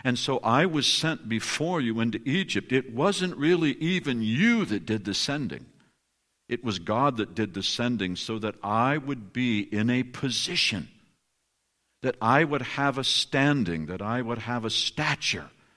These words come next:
the possibility of so rescuing you by this great, great deliverance.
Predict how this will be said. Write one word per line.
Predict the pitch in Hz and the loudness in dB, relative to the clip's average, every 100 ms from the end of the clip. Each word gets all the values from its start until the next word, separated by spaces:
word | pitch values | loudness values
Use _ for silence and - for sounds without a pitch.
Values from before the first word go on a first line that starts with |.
| _ _ _ _ _ | _ _ _ _ _
the | 123 | -8
possibility | - - 143 - 123 104 147 123 - 92 87 85 - - - - | -6 -6 -2 -2 -2 0 0 0 -2 -6 -6 -8 -18 -20 -16 -4
of | 104 101 | -2 0
so | - - 139 139 139 | -2 0 2 4 2
rescuing | 113 135 135 - - 101 92 90 | 2 0 0 -2 -4 -4 -2 -2
you | 95 123 101 90 87 | 0 2 2 0 -4
by | - 95 | -6 -4
this | 90 90 - - 85 | -4 -4 -6 -10 -20
great, | - 87 104 107 123 - - - _ _ 85 | -20 -8 -2 0 -2 -6 -20 -20 _ _ -14
great | 95 98 80 - - - - - | -8 -4 -4 -8 -16 -20 -20 -14
deliverance. | 85 80 78 78 62 - - | -10 -6 -8 -8 -14 -18 -18